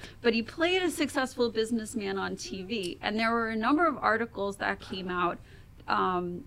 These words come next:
that were writing about how The Apprentice, uh, you know, took the, took the stand saying The Apprentice made Donald Trump president. And I actually think that fundamentally that that's true,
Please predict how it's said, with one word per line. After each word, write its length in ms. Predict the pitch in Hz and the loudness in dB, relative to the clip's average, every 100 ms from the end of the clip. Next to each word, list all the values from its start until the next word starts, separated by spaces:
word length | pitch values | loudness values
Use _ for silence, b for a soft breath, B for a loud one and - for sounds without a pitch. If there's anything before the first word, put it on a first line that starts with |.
| - | -10
that 500 | 208 202 196 185 180 | -2 2 4 4 0
were 380 | 214 202 196 190 - | -2 -2 0 -2 -4
writing 420 | 180 233 277 285 | 0 4 6 6
about 340 | 254 190 190 | 6 2 0
how 360 | - - 208 185 | -2 -2 -2 -2
The 180 | 185 180 | -6 -10
Apprentice, 800 | - - 190 - - - - - | -8 -4 -4 -4 -6 -6 -10 -6
uh, 240 | - - - | -4 -4 -8
you 140 | - 202 | -6 -4
know, 160 | 165 170 | -4 -4
took 160 | - 277 | -4 -4
the, 80 | 240 | -2
took 220 | - 294 | 0 0
the 80 | 294 | 0
stand 320 | - 226 214 | 0 -2 -2
saying 280 | 220 208 196 b b | -4 -6 -10 b b
The 100 | 233 | -6
Apprentice 480 | 233 262 233 254 - | -2 0 0 0 -4
made 240 | 214 202 | -6 -4
Donald 340 | 185 185 185 185 | -2 -2 -4 -4
Trump 300 | - 185 - | -2 -4 -2
president. 560 | 302 330 226 170 - b b b - | 0 0 0 -4 -6 b b b -2
And 400 | 233 226 220 196 - | 2 2 2 -2 -2
I 120 | 269 | 0
actually 600 | 453 - 359 302 240 - - | 0 -2 -2 0 0 -4 -8
think 360 | - 285 254 | 0 2 2
that 160 | 254 240 | 0 -2
fundamentally 960 | - 247 226 208 226 233 202 185 - 180 - - | 4 4 4 2 2 2 -2 -2 -4 -6 -12 -10
that 120 | 220 220 | -6 4
that's 320 | 240 233 - | 4 4 -2
true, 440 | - 202 - 202 | -2 -2 -2 -6